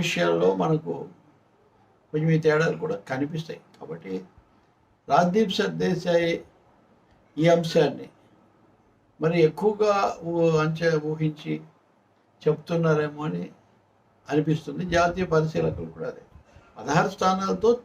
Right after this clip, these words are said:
తెలుగుదేశం మద్దతే బీజేపీ కీలకం, అందులో సందేహం ఏం లేదు. దాని ఆధారంగా ప్రత్యేక హోదా తెచ్చుకుందాం,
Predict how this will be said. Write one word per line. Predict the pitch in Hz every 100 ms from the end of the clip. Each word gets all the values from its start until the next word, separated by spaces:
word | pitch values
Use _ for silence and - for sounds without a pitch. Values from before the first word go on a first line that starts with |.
| _ _
తెలుగుదేశం | 165 175 196 185 165 180
మద్దతే | 180 185 175 220 247 - _ _ _ _ _ _ _ 165
బీజేపీ | 180 185 196 202 226 -
కీలకం, | 220 175 - - 175
అందులో | 180 208 196
సందేహం | 147 156 196 185 156
ఏం | 135
లేదు. | 131 139
దాని | 143 180 185
ఆధారంగా | 185 190 190 190 214 - _ _ _ _ _ -
ప్రత్యేక | 165 165 208 185
హోదా | 180 180 180
తెచ్చుకుందాం, | 165 165 170 175